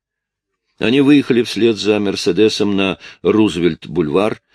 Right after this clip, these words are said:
где тот свернул на автостоянку у Скотти, огромного здания, где размещался склад домашнего оборудования. Они сидели в машине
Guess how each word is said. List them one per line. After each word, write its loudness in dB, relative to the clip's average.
где 2
тот 0
свернул 0
на -2
автостоянку -4
у -14
Скотти, -4
огромного -4
здания, -2
где -2
размещался -6
склад -4
домашнего -8
оборудования. -4
Они 0
сидели 0
в 0
машине -2